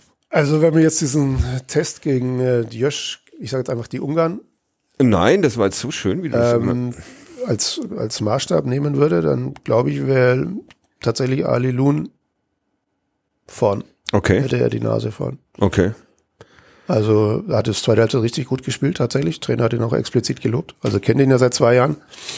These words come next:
Speaker 1: Hat ihn zwei Jahren jetzt ja auch im Training gehabt und sagt, also der kann das und ist ja auch, hat ja auch einen Profivertrag unterschrieben,
Speaker 2: Mhm.
Speaker 1: tatsächlich, und ist jetzt tatsächlich fester Bestandteil
Speaker 2: Okay.
Speaker 1: des, des, äh, sagen wir Aufgebots oder Kader?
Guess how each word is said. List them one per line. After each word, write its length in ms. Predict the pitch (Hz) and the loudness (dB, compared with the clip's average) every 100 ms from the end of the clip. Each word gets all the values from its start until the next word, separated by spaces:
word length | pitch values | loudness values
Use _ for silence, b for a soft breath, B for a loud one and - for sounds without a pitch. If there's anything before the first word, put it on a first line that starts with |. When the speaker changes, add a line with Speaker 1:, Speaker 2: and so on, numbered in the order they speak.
| B _ | B _
Speaker 1:
Hat 160 | - 107 | -6 -4
ihn 100 | 117 | -4
zwei 180 | - 107 | 0 2
Jahren 160 | 113 110 | 2 0
jetzt 160 | 104 | -4
ja 60 | 139 | -6
auch 180 | 120 - | -6 -10
im 160 | 120 | -12
Training 280 | 113 113 131 | -8 -6 -4
gehabt 280 | 131 143 - | -6 -8 -12
und 100 | 107 | -14
sagt, 280 | - - - | -14 -16 -14
also 280 | - 131 127 b b b b b b b b b - | -14 -14 -18 b b b b b b b b b 0
der 100 | 123 | 2
kann 200 | 143 220 | 2 2
das 220 | 143 - | 0 0
und 80 | 123 | 2
ist 100 | 123 | 4
ja 120 | 143 | 4
auch, 120 | 139 - 277 92 92 247 466 | 2 -2 -8 -6 -8 -10 -6
hat 120 | 131 | 0
ja 80 | 131 | 2
auch 40 | |
einen 80 | 123 | 2
Profivertrag 480 | 123 151 160 156 151 | 0 2 2 2 0
unterschrieben, 480 | 160 151 - 180 208 | 0 0 0 -2 -2
Speaker 2:
Mhm. 260 | 104 90 104 | -2 0 0
Speaker 1:
tatsächlich, 360 | 139 143 175 165 | -2 -2 -4 -2
und 80 | |
ist 140 | 120 - | -4 -4
jetzt 180 | 147 - | -6 -4
tatsächlich 400 | 127 143 139 - 262 - - - _ _ _ _ - | -4 -4 -6 -10 -18 -20 -20 -20 _ _ _ _ 0
fester 340 | 143 135 147 | 0 2 0
Bestandteil 680 | 139 - 117 131 131 127 123 | 0 2 2 4 4 4 4
Speaker 2:
Okay. 100 | 90 | 2
Speaker 1:
des, 320 | 107 - - | 2 -4 -6
des, 360 | 120 - - | -8 -8 -10
äh, 360 | 220 139 107 107 b b b b b b b _ _ 233 - 190 | -8 -4 -2 -4 b b b b b b b _ _ -12 -10 -8
sagen 200 | - 110 | -8 -4
wir 120 | 107 | -2
Aufgebots 460 | 135 - 175 160 - | -2 -4 -4 -4 -4
oder 140 | 139 | -8
Kader? 420 | 131 - 95 92 | -6 -4 -2 -4